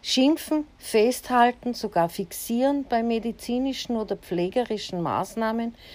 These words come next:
belasten die Mensch-Hund-Beziehung. Medical Training ist dagegen gut für die Beziehung. Es macht Spaß, bringt viele Erfolge und Belohnungen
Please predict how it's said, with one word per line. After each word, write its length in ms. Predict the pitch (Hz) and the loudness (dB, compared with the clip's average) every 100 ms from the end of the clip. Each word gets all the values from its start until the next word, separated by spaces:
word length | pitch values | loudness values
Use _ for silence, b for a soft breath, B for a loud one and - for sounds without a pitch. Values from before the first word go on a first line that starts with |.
| B B | B B
belasten 640 | 196 254 175 175 - - 226 | 0 4 4 4 -2 -6 -4
die 140 | 226 | -2
Mensch-Hund-Beziehung. 1800 | 220 190 185 214 - - - - - 214 214 - - 196 - 175 156 131 - - - - - - - - - - B B - | -2 -2 -2 -4 -10 -16 -20 -8 -2 0 0 -4 -6 -6 -8 -8 -8 -12 -14 -20 -20 -20 -20 -20 -20 -20 -20 -20 B B 2
Medical 420 | 220 302 339 339 - | 4 4 2 -2 2
Training 480 | 262 247 262 294 | 6 6 6 2
ist 240 | 277 269 - | -2 -6 -2
dagegen 540 | 269 262 262 285 285 | -2 0 -2 -4 -4
gut 240 | - 254 - | -2 -2 0
für 160 | 247 | -2
die 160 | 214 208 | 0 -2
Beziehung. 540 | 196 185 - 190 180 | -4 -4 -2 -2 -2
Es 160 | 175 - | -6 -6
macht 280 | 185 - - | -8 -8 -12
Spaß, 680 | - - 214 254 339 - B B B | -8 4 4 4 -6 -14 B B B
bringt 300 | - 233 226 | -2 -2 -2
viele 320 | - 262 302 330 | -4 -2 2 6
Erfolge 640 | 226 - 196 202 233 240 | 6 6 0 0 0 -2
und 180 | 226 - | -2 -2
Belohnungen 760 | 208 190 202 262 277 269 269 | -2 0 0 0 -2 -2 -4